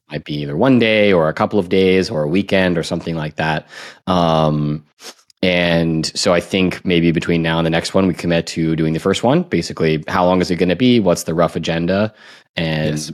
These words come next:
Speaker 1: which exact dates are it? Going
Speaker 2: Yeah,
Speaker 1: is
Speaker 2: I
Speaker 1: it
Speaker 2: think that's important. Yeah, let, let's, that, that I think, uh, is, is a good topic for, for weeks of, of, uh, reflective work. Most
Speaker 1: Yeah.
Speaker 2: importantly, probably when are we gonna start this? Because I th-, thrive on deadlines and I fear deadlines at the same time. So this is gonna be fun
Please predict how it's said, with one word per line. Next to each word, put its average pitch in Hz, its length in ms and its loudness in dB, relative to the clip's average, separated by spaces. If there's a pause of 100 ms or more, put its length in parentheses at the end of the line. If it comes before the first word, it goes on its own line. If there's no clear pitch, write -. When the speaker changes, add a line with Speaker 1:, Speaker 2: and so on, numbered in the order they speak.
Speaker 1:
which - 360 -4
exact 82 400 -4
dates 87 260 -2
are 104 140 0
it? - 160 -6 (440)
Going 101 160 -4
Speaker 2:
Yeah, 127 80 2
Speaker 1:
is - 60 -4
Speaker 2:
I 120 100 -4
Speaker 1:
it - 20 -4
Speaker 2:
think 156 140 2
that's 143 180 2
important. 92 460 -6
Yeah, 123 180 2
let, 123 240 -2
let's, 139 320 -2
that, 135 400 -4
that 139 240 0
I 123 140 4
think, 117 500 -2
uh, 104 320 -4
is, 117 140 -4
is 120 200 -4
a 110 60 -4
good 101 180 -4
topic 101 320 -2
for, 95 320 -2
for 104 240 -4
weeks 101 380 -4
of, 104 420 -6
of, - 380 -12
uh, 98 140 -4
reflective 101 580 0
work. 98 280 -8 (420)
Most 151 180 4
Speaker 1:
Yeah. 180 80 4
Speaker 2:
importantly, 156 420 4
probably 135 340 2
when 107 220 0
are 127 60 2
we 123 100 4
gonna 104 200 0
start 95 320 -6
this? 151 180 4
Because 110 400 -2 (300)
I 131 340 2
th-, 123 240 -6
thrive 147 320 2
on 202 100 4
deadlines 220 520 4
and 117 160 0
I 104 60 0
fear 139 300 2
deadlines 139 440 4
at 123 80 0
the 131 80 0
same 117 240 2
time. 139 260 2
So 139 100 -2
this 127 220 0
is 123 80 -4
gonna 123 160 2
be 113 140 0
fun 151 360 0